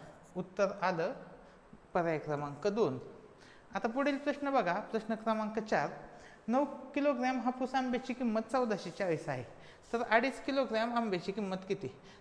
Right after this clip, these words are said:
तर मला सांगा की आंब्यां-, आंब्यांची संख्या वाढवली, किंमत वाढणार आहे, आंब्याची संख्या कमी केली की किंमत कमी होणार आहे. म्हणजे हे कसल्या चलनाचं आहे? समचलन आहे. ठीक आहे, म्हणजे नऊला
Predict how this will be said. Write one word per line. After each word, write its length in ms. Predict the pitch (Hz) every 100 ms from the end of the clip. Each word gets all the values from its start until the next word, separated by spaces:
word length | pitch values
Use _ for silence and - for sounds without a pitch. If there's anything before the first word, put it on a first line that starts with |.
| -
तर 80 | 254
मला 260 | 254 277 285
सांगा 320 | 277 208 165 156
की 80 | -
आंब्यां-, 440 | 208 226 247 262 262 - -
आंब्यांची 520 | 214 240 247 247 254
संख्या 320 | 269 254 254
वाढवली, 420 | 247 233 233 233 262 - - - -
किंमत 300 | 247 247 240
वाढणार 340 | 190 156 147 135
आहे, 80 | 160
आंब्याची 400 | 185 190 196 220
संख्या 340 | 220 214 220
कमी 260 | 220 247 247
केली 260 | 254 254
की 140 | 254 277
किंमत 380 | 302 294 294 302
कमी 160 | 294
होणार 300 | 247 190 156
आहे. 100 | 135 - - - -
म्हणजे 280 | 254 254 247
हे 80 | 269
कसल्या 340 | 285 277 269
चलनाचं 400 | 285 277 269 262
आहे? 220 | 247 233 262 - - - -
समचलन 520 | 269 269 269 262 254 254
आहे. 240 | 202 214 214 - - 240
ठीक 160 | 262
आहे, 200 | 277 - - - -
म्हणजे 260 | 220 233 220
नऊला 560 | 220 262 277 202 175